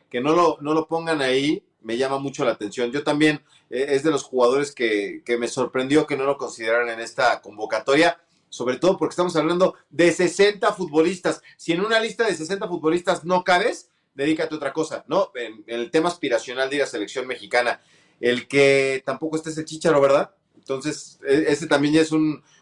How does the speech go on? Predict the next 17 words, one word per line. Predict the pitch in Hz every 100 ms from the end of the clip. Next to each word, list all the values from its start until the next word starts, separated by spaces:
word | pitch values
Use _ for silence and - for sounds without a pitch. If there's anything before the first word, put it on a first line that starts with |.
| -
un | 151
viaje | 165 180 185 180
sin | 151 131
retorno | 127 127 151 147 135
para | 123 117
Javier | 123 131 147
Aguirre | 139 135 135 127 113 101
en, | 104 110
en | 104 104
selección, | 120 113 - 143 156 156
perdón, | 147 170 -
para | 143 131 113
Javier | 113 113
Aguirre, | 110 110 - _ _
para | 123 123 123
Javier | 117 135 160 160
Hernández, | 160 165 170 196 -